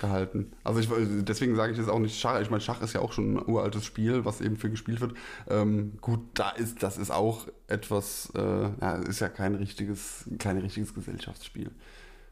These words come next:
Aber einfach ein Gesellschaftsspiel, was eben wirklich komplex ist und trotzdem so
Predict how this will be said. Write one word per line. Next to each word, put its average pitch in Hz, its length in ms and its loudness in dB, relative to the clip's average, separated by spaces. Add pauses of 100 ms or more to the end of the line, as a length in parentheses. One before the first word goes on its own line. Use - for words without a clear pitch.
(160)
Aber 107 220 0
einfach 127 260 2
ein 110 380 4
Gesellschaftsspiel, 113 800 0
was 107 120 0
eben 107 220 4
wirklich 113 240 -2
komplex 104 540 -2
ist - 180 -10
und 104 220 0
trotzdem 135 720 0
so 120 460 2